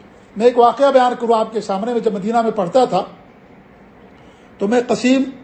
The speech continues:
ہر رمضان میں وہاں جایا کرتے دعوت تبلیغ، دعوت کے لیے۔ ایک بار رمضان میں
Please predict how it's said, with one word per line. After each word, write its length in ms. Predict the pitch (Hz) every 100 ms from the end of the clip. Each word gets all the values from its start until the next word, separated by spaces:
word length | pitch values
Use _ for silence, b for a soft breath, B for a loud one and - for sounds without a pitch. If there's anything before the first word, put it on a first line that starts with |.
| - 185
ہر 120 | 233
رمضان 400 | 226 208 214 220
میں 160 | 247
وہاں 220 | 247 202 220
جایا 220 | 208 220
کرتے 320 | 214 196 220
دعوت 280 | 214 202 202
تبلیغ، 380 | 180 202 208 175
دعوت 300 | 185 196 196
کے 80 | 170
لیے۔ 160 | 202 - - - - - - - - - - - - - - - - -
ایک 260 | 240 247 220
بار 180 | 254 247
رمضان 380 | 240 233 254
میں 80 | 247